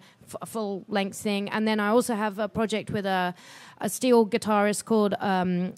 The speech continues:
Rose Sinclair, and that project's called Ida Red, and, um, that too I wanna focus a lot on this year.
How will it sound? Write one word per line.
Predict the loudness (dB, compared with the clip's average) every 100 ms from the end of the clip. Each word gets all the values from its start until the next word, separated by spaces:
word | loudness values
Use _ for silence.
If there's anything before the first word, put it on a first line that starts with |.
| 2
Rose | 4 4
Sinclair, | 2 -2 0 0 0 0
and | -2
that | -2
project's | 0 -2 -4
called | -6 0
Ida | 2 4 4
Red, | 4 2 0 -4
and, | -2 0
um, | 2 0 -2 -6 -14 -4
that | -2 -2
too | 0 0 0 0
I | 0
wanna | 0 -2 -2 -4 -8 _ _ _ _
focus | -2 -2 -2 -2
a |
lot | -2 0
on | -2 0
this | 0 -2
year. | -2 -4